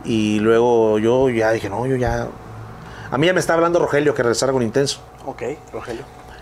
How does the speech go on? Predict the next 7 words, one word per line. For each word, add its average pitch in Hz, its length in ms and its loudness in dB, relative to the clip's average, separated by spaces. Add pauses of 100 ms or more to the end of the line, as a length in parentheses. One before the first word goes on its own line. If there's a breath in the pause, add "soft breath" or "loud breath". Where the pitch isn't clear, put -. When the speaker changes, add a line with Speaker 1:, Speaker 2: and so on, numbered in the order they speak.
(400 loud breath)
Speaker 1:
Y 113 160 2
este, 98 500 2 (1000)
total, 143 280 0
a 151 40 2
finales 156 320 2
de 165 60 2
enero 190 360 4